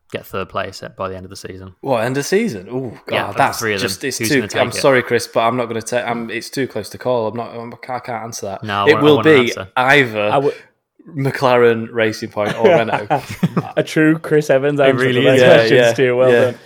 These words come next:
Speaker 3: Um, I
Speaker 2: Taste
Speaker 3: mean,
Speaker 2: your own
Speaker 3: on,
Speaker 2: medicine, sunshine.
Speaker 3: on, on current form for both driver and car, I would say Renault have got a good chance of closing that gap and maybe taking it. Because the problem that Renault, and, uh, sorry, Racing Point and McLaren seem to be having at the minute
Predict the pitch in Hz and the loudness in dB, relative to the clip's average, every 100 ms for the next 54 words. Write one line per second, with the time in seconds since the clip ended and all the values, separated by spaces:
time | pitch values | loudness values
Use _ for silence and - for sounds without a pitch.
0 | - - - 156 156 143 175 131 127 135 | -20 -20 -8 -6 2 4 6 6 6 6
1 | 131 123 - 117 110 - 131 123 - 131 | 6 2 2 -2 -2 -6 -4 -4 0 0
2 | - 151 151 - 156 147 - 170 175 - | 2 -2 2 2 2 2 2 2 0 -6
3 | - 160 139 104 104 104 104 117 110 - | 0 2 4 2 -2 -8 -2 0 0 -4
4 | _ 120 113 117 113 104 104 123 123 117 | _ -2 -2 -2 -4 -4 -6 -6 -8 -12
5 | - 92 82 76 98 - _ _ _ 117 | -12 -12 -10 -10 -12 -14 _ _ _ -4
6 | 120 131 - 127 110 113 127 117 110 98 | -2 -2 -2 -4 -2 -2 -2 -4 -4 -8
7 | 101 - 104 - 95 98 - - 101 95 | -8 -8 -10 -8 -10 -10 -16 -6 -6 -6
8 | 98 92 101 107 110 101 92 90 87 92 | -10 -12 -8 -10 -10 -12 -12 -14 -10 -10
9 | 90 - 90 71 _ - _ - - 123 | -10 -12 -16 -16 _ -20 _ -12 -2 -4
10 | - - 120 151 156 143 110 123 120 120 | -2 -12 -4 -4 -2 -4 -4 -4 -2 0
11 | 120 117 139 - - - 117 104 113 - | -2 -2 -4 -4 -8 -2 -2 0 -2 -4
12 | 110 113 110 90 101 98 - 113 113 104 | -4 -4 -4 -6 -8 -10 -6 -4 -4 -6
13 | 107 101 107 101 104 98 90 98 107 92 | -12 -14 -14 -10 -8 -8 -10 -8 -8 -8
14 | 87 | -12